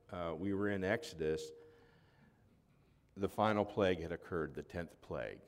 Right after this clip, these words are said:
the killing of the firstborn sons. And you also recall that Israel, God's people, had been given protection by that,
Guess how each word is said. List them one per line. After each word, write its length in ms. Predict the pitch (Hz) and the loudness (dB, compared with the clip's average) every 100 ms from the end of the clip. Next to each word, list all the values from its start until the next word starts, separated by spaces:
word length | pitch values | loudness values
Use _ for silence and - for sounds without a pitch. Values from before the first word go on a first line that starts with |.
| - _ - _ _ - | -20 _ -20 _ _ -16
the 120 | 87 | -16
killing 460 | - - 90 87 85 | -8 -2 0 0 -4
of 100 | 76 | -6
the 80 | |
firstborn 720 | 76 87 82 - - 82 78 67 - - _ - _ _ _ _ _ | -6 -4 -4 -4 -10 -8 -6 -8 -12 -20 _ -20 _ _ _ _ _
sons. 760 | - - 90 73 58 52 - - _ _ _ _ _ _ _ _ _ _ _ _ _ - - | -14 -4 -2 -2 -6 -12 -20 -20 _ _ _ _ _ _ _ _ _ _ _ _ _ -20 -8
And 140 | 98 | -2
you 160 | 98 92 | 0 6
also 320 | 101 120 151 | 6 6 4
recall 580 | 127 110 - 131 135 117 | 4 2 0 2 6 6
that 180 | 101 98 | 4 2
Israel, 600 | 120 170 156 110 90 92 | 6 6 6 2 4 2
God's 340 | 95 98 92 - | 4 4 4 -2
people, 520 | - 165 107 90 87 - - - | -2 0 2 0 -2 -12 -20 -4
had 220 | 104 101 | -4 0
been 220 | 113 107 | 0 2
given 280 | 104 110 101 | 0 0 -2
protection 680 | - 85 - 123 - - 78 | -6 -12 -6 -8 -6 -8 -6
by 220 | 76 71 | -2 -2
that, 420 | 65 71 69 73 | -2 -4 -4 -4